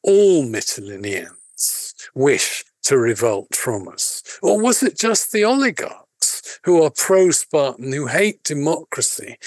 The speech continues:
and therefore they hate us? And so they had another vote, and they decided, "Yes, quite right,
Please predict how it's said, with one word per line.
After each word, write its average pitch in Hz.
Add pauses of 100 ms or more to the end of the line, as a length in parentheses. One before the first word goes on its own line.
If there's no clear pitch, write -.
(220)
and 151
therefore 165
they 156
hate 160
us? - (380)
And 123
so 139
they 127
had 127
another 135
vote, 95
and 120
they 117
decided, 120
"Yes, 123
quite 143
right, 107